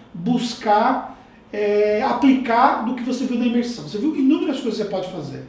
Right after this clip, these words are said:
Então, você vai, vai começar a testar as coisas pra você entender o que é que vai fazer sentido.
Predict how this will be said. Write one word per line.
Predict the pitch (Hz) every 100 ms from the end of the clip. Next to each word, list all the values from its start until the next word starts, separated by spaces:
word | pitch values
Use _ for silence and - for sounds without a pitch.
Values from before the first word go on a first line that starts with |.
| - - - -
Então, | - 196
você | 196
vai, | 214 226
vai | - 220 220
começar | 254 240
a | -
testar | 262 - 254
as | 254
coisas | 254 247 247
pra | - 254
você | 233 254
entender | 233 240 196 240
o | 254
que | - 240 226
é | 285 - - - -
que | - 254
vai | 254
fazer | 254 247
sentido. | 247 240 220 143 131